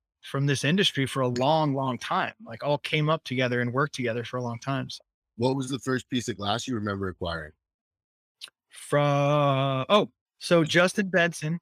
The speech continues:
Speaker 1: from NorCal Cannabis, who owns Panacea, <laughs> um, he invited me to some fucking weird concert one weekend. And, uh, we got there and he had a, um, a Mobius,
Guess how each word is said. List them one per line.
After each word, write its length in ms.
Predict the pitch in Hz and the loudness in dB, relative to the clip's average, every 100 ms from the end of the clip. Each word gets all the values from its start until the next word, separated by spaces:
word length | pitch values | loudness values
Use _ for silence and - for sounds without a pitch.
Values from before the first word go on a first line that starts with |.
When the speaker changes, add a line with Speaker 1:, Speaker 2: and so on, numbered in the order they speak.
| _ | _
Speaker 1:
from 280 | - 151 | -2 2
NorCal 420 | 151 160 156 160 151 | 4 2 4 0 2
Cannabis, 540 | 156 151 139 143 - | 2 2 2 0 -2
who 160 | 151 143 | -2 0
owns 340 | 143 143 139 | 0 0 -2
Panacea, 640 | - 147 147 - 147 135 - - 160 _ - - | -2 0 0 -2 -2 -2 -6 -10 -14 _ -16 -14
<laughs> 520 | - _ _ _ - | -20 _ _ _ -6
um, 640 | 135 131 127 123 123 123 123 _ _ _ | 0 2 2 0 -2 -6 -10 _ _ _
he 800 | - - 196 202 202 202 - - _ _ _ _ | -16 -2 0 2 2 0 -6 -14 _ _ _ _
invited 500 | 160 151 143 180 175 | -2 0 4 4 4
me 200 | 170 170 | 2 -2
to 160 | - 156 | -2 -8
some 360 | - 190 226 220 - - | -4 -2 0 -2 -6 -4
fucking 460 | 175 - 156 127 | -4 0 0 0
weird 280 | 131 147 147 | 0 0 -2
concert 580 | - 135 131 - 127 123 | -2 0 0 -2 -6 -4
one 260 | 131 135 | 0 2
weekend. 500 | 127 131 123 117 120 - _ _ _ _ _ 135 | 2 2 0 -2 -4 -8 _ _ _ _ _ 0
And, 280 | 131 131 | 2 4
uh, 160 | 127 131 | 2 2
we 80 | 131 | 0
got 240 | 135 156 - | 0 0 2
there 160 | 151 | 0
and 160 | 131 147 | 2 2
he 80 | 151 | 0
had 420 | 131 143 151 143 143 | 0 0 0 -2 -6
a, 540 | 139 139 139 139 147 - | -4 -2 -2 -2 -6 -8
um, 480 | 131 131 135 127 127 _ _ _ _ - | -8 -6 -6 -8 -12 _ _ _ _ -4
a 60 | |
Mobius, 720 | 139 151 190 170 127 - - | 2 4 4 2 -2 -6 -16